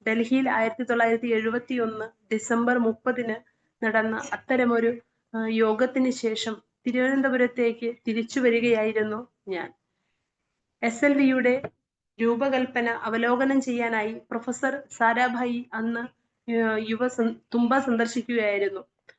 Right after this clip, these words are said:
ആകയാൽ വിമാനത്താവളത്തിൽ നിന്ന് വെച്ച് തന്നെ ഫോൺ ചെയ്ത് അദ്ദേഹം സ്ഥിതി-, സ്ഥിതിയോഗത്തിലെ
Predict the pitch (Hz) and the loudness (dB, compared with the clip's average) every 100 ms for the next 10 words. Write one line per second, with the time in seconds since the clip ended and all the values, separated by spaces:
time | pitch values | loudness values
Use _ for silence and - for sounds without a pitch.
0 | _ 220 226 247 247 233 269 _ _ - | _ 0 2 2 4 2 0 _ _ -4
1 | 220 226 240 254 254 254 233 233 233 226 | 0 2 2 0 0 0 0 -2 -6 -10
2 | 226 226 226 240 - 214 - 233 220 214 | -6 -4 -4 -6 -6 -6 -2 0 0 -4
3 | 233 - _ _ _ 247 233 269 269 233 | -10 -16 _ _ _ 2 4 4 2 0
4 | 226 - 214 226 214 233 247 _ _ _ | -2 -6 -6 -4 -4 -6 -8 _ _ _
5 | _ 233 226 190 196 - 233 269 262 240 | _ -2 -2 -4 -8 -6 -2 2 4 4
6 | 233 233 226 226 | 2 2 -2 -4